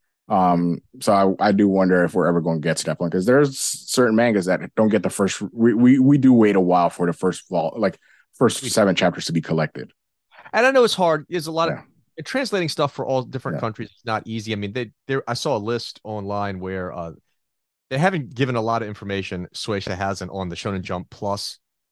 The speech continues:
Speaker 2: app as far as, uh, what countries are consuming the most on, on the app. But, I mean, you look at the top ten countries, it,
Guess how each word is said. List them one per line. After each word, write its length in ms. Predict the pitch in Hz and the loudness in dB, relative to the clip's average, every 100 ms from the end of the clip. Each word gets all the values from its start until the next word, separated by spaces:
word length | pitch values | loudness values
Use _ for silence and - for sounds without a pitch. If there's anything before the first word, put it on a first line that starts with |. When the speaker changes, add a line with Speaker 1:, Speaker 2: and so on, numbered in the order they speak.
| 101 | -6
Speaker 2:
app 280 | 98 98 | -4 -4
as 120 | 101 - | -6 -10
far 280 | 107 95 92 | -6 -4 -6
as, 180 | 87 - - - - | -8 -12 -18 -20 -18
uh, 100 | - 90 | -10 -4
what 240 | 101 113 | -4 -4
countries 600 | - 110 - 101 101 101 | -4 -6 -6 -8 -6 -6
are 200 | 107 98 | -4 -4
consuming 580 | - 101 - 110 98 98 | -4 -10 -8 -6 -4 -4
the 80 | 95 | -4
most 540 | 92 113 208 - - - _ _ _ | -2 0 0 -4 -10 -18 _ _ _
on, 160 | 120 117 | -8 -4
on 180 | 113 110 | -4 -2
the 60 | 110 | -2
app. 280 | 117 127 - - | 0 -2 -4 -10
But, 200 | 139 139 - | -4 -4 -2
I 120 | 131 | -6
mean, 240 | 127 120 | -4 -6
you 160 | 110 131 | -6 -4
look 200 | 151 180 | -4 -4
at 80 | - | -6
the 60 | 110 | -8
top 300 | - 139 - | -6 -6 -4
ten 200 | 135 113 | -6 -4
countries, 400 | 135 135 110 - | -4 -4 -8 -8
it, 160 | 208 | -10